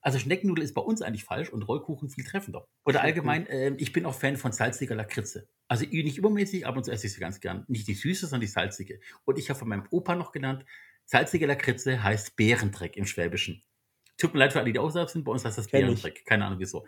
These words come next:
Speaker 2: Ja.
Speaker 1: Ja, aber jetzt versuch mal, nur in N R W, nur zwei Bundesländer entfernt, Bärendreck irgendwo herzukriegen. Du fliegst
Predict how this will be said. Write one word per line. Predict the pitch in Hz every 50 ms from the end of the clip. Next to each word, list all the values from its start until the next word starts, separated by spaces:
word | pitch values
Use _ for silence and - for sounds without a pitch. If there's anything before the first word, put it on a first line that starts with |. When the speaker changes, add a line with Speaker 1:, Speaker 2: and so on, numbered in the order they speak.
| - -
Speaker 2:
Ja. | 104 107
Speaker 1:
Ja, | 139 127 104 - - - - -
aber | 123 110 113 117 - - - -
jetzt | - 139 117
versuch | - 139 - - 247 247 -
mal, | - 101 107 127
nur | 120 135 165 247 330 370
in | 247 196 180
N | 160 180 175
R | 170 135
W, | 131 104 90 - -
nur | 131 131
zwei | - - 160 202
Bundesländer | 185 190 196 190 196 - 160 160 147
entfernt, | 139 - - 135 123 101 - - _ _ _ _ _ _ -
Bärendreck | 147 170 170 156 147 - - 98 95 -
irgendwo | - - 92 90 92 87
herzukriegen. | 92 - - 98 - - 92 90 92 - _ _
Du | 117 104
fliegst | - - 117 127 185 - - - -